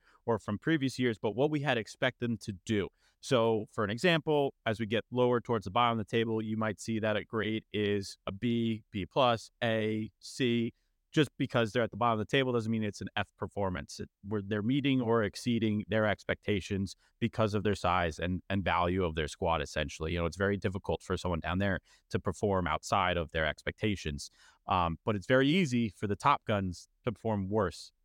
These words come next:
than their expectations. So we're gonna start top down in first place with Liverpool. And, of course, our primary speaker for Liverpool will be Sean. Sean, take it away, the first report card grade.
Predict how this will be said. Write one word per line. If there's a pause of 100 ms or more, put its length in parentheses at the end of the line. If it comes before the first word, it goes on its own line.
(220)
than
their
expectations.
So
we're
gonna
start
top
down (640)
in
first
place
with
Liverpool.
And,
of
course,
our
primary
speaker
for
Liverpool
will
be
Sean.
Sean,
take
it
away,
the
first
report
card
grade.